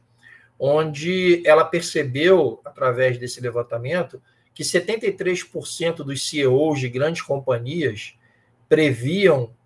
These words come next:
que a falta de mão de obra poderia interromper alguns dos negócios da empresa em até doze meses. E cinquenta e sete por cento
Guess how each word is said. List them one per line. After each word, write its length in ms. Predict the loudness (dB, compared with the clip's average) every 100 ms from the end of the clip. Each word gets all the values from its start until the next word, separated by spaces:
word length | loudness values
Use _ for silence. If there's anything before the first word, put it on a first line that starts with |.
| _
que 100 | 2
a 100 | 4
falta 560 | 2 2 6 6 4 -2
de 80 | -2
mão 240 | -2 -2
de 120 | 2
obra 260 | 4 4 2
poderia 400 | -2 -6 -6 -6
interromper 720 | -4 0 0 0 -2 -2 2
alguns 460 | 2 2 -2 -2 -2
dos 180 | -4
negócios 540 | 0 0 2 2 2 -2
da 80 | -4
empresa 680 | 0 2 4 4 2 -6 _ _ _ -6
em 120 | -4
até 260 | 0 2
doze 400 | 2 4 4 4
meses. 640 | 0 0 0 -2 -6 -16 -20 _ _ _ -20 _ _
E 60 | -8
cinquenta 400 | -6 0 0 0
e 60 | 2
sete 320 | 6 6 4
por 180 | -10 -8
cento 720 | -6 0 0 0 -4 -16